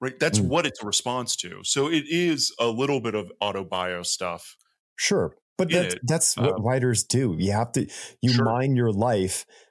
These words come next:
Speaker 2: for the inspiration. And it doesn't specifically have to be, "This happened to me." You can observe things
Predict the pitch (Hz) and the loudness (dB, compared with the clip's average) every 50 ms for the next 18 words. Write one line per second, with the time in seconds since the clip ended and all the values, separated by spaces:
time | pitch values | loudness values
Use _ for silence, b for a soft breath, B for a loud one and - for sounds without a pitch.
0 | b b - - - 127 120 123 120 117 104 92 107 95 104 113 113 - - - | b b -4 -2 0 2 2 2 2 2 0 0 0 0 2 2 2 0 0 0
1 | 104 98 104 113 127 143 135 - 98 90 104 135 156 156 - 196 185 190 175 113 | 0 2 2 2 2 2 0 0 0 0 0 0 0 0 0 0 0 0 2 2
2 | - - - 131 120 - 139 113 113 127 120 104 107 107 - - 90 101 107 101 | 0 0 2 2 2 2 0 0 0 0 0 2 0 0 -2 -2 -2 0 0 0
3 | 82 - - 127 123 117 - 123 123 117 120 117 92 87 82 92 98 117 143 156 | 0 -2 -2 0 0 2 2 2 0 0 0 -2 -4 -4 -2 0 0 2 2 2
4 | 127 101 90 95 98 - B B B B B B 113 123 120 120 127 113 101 95 | 2 2 2 0 0 -2 B B B B B B 0 0 2 2 2 2 2 2
5 | 101 117 127 131 127 110 - - 90 87 85 87 82 - | 2 4 4 4 2 2 0 0 0 2 2 0 -2 -2